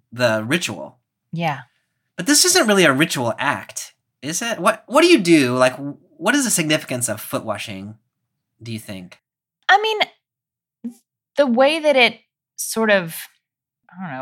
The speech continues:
Speaker 2: know, resonates for me, the way that I think about it is to try to imagine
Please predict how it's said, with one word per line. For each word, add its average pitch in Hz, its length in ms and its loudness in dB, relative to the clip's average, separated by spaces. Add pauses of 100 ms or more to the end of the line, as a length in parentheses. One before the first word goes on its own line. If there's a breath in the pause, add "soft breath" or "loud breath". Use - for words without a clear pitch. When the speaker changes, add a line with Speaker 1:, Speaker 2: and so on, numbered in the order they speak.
Speaker 2:
know, - 60 -12
resonates 202 480 -6
for 220 100 -8
me, 226 140 -2
the 196 100 -4
way 185 120 -2
that 185 120 -2
I 165 80 0
think 190 280 -8
about 156 320 0
it 151 100 -10
is 151 280 -12 (680)
to 202 100 -4
try 233 320 2
to 226 120 2
imagine 175 1080 0